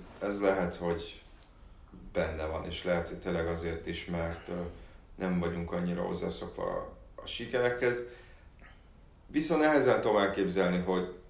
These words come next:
hogy azért egy klubnál ne lennének tisztában a, a realitásokkal, még akkor is, hogyha, ha mondjuk a nyilatkozatokban vagy a nyilvánosság felé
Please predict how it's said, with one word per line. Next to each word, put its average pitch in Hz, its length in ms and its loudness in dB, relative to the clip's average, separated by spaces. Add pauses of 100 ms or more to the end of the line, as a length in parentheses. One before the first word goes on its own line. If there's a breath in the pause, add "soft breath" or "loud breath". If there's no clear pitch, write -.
hogy 95 180 0
azért 92 400 2 (480)
egy 87 220 -4
klubnál 107 500 2
ne 104 120 4
lennének 92 500 0
tisztában 90 520 -2
a, - 460 -2
a - 60 -2
realitásokkal, 87 920 -2
még 90 180 0
akkor - 580 0
is, 95 180 -2
hogyha, 90 640 -2 (100)
ha 87 80 -4
mondjuk 92 360 -4
a - 20 -8
nyilatkozatokban 90 880 -2
vagy 90 180 -2
a 92 120 -4
nyilvánosság 90 640 -2
felé 90 500 -2